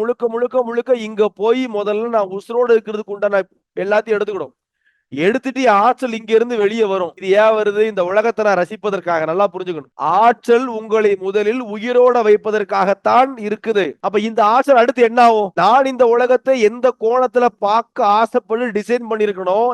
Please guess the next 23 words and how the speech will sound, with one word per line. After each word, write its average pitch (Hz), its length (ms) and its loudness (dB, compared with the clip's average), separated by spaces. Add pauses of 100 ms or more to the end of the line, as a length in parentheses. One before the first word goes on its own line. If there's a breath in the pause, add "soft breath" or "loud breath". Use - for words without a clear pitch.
(100)
என்னுடைய 190 280 -6
சப்கான்சியஸ் 208 640 -4
மைண்ட, 180 320 0 (420)
அந்த 208 300 0 (160)
கோணத்துலதான் 226 720 0 (100)
என்னை 214 200 -2 (140)
காண 196 300 2
வைக்கும். 185 440 -2 (240)
இந்த 196 180 -10
இடத்துல 220 360 0
வீரிய 247 340 -2 (120)
பழக்கமா 220 400 0
ஸ்டாமரிங் 208 560 -2
இருக்குன்னா, 165 420 -4 (400)
இந்த 226 440 -2
வீரிய 240 360 -2 (160)
பழக்கத்துக்கு 208 640 -2
என்னுடைய 208 240 0 (160)
ஆற்றல் 208 380 -2
கட்டுப்படும். 175 520 -4 (200)
என் 175 140 -2
ஆற்றல் 214 440 2
கட்டுப்பட்டு 180 720 -2